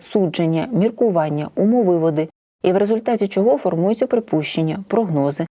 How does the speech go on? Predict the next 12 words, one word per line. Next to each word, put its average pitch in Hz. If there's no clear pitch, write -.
або 185
прийняття 170
рішень. -
Розумові 208
операції 233
відбуваються 190
як 175
під -
час 160
засвоєння 165
нового 226
матеріалу 247